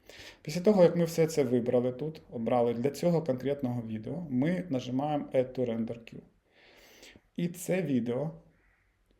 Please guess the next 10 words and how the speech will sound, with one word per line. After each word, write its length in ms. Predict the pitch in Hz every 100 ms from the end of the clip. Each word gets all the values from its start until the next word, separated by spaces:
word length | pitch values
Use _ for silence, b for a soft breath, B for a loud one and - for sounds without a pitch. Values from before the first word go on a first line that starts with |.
| _ _ _ _ _ -
на 100 | 127
двадцять 400 | 135 156 156 135
сім 200 | 135 127
секунд. 500 | - 127 - 135 - _ _ _ _ _ -
Ви 100 | 123
бачите, 580 | 120 127 - - 120 117
в 120 | 117
нього 320 | 123 120 120
скор 360 | - - 113 -
п'ять. 440 | 147 175 180 -